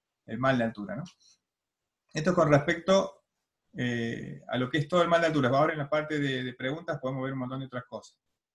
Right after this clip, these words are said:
para darle un pantallazo. Después le voy a mostrar rápidamente acá el botiquín, que también les va a quedar para que lo tengan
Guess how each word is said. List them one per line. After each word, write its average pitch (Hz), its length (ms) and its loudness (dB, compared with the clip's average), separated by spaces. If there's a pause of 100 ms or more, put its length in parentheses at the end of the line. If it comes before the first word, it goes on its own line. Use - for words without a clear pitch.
(140)
para 120 120 -4
darle 139 120 -2
un 131 80 -6
pantallazo. 117 720 -6
Después 151 400 -8
le 170 80 -6
voy 165 80 -4
a - 20 -4
mostrar 160 340 -2
rápidamente 190 640 0
acá 196 360 0 (240)
el 131 120 -6
botiquín, 170 600 -4
que 139 80 -12
también 147 280 -4
les 139 80 2
va 151 60 4
a 151 60 -6
quedar 170 460 2 (400)
para 123 200 -6
que 127 80 -8
lo 123 160 -6
tengan 151 540 -4